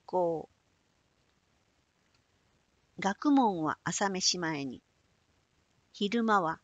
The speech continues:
藩の事務を見たり、時には江戸城へ詰めたり、その間に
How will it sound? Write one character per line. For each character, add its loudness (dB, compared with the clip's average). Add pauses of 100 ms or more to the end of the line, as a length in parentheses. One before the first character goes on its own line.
藩 2
の -4
事 -2
務 0
を -4
見 -6
た 0
り、 -6 (600)
時 4
に 6
は 0
江 -2
戸 4
城 0
へ 2
詰 -10
め -2
た -6
り、 -14 (840)
そ -2
の 2
間 2
に -10